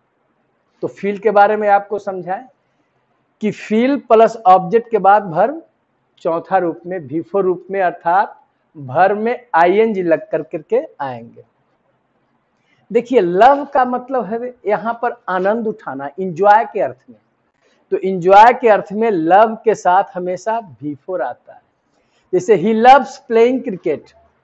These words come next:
मतलब वह क्रिकेट खेलकर आनंद उठाता है,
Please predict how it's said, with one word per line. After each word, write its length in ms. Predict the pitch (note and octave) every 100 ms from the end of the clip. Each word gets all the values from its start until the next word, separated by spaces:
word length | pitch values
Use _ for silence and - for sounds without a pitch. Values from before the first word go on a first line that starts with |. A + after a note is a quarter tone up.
| E3
मतलब 300 | E3+ G3 G3+
वह 160 | A3+
क्रिकेट 580 | A3+ - F#3+ - B3 C4 -
खेलकर 420 | C4+ F#3 - B3 - -
आनंद 400 | E3 F3 G#3 G3
उठाता 500 | F3+ - B2 - A#2+
है, 120 | -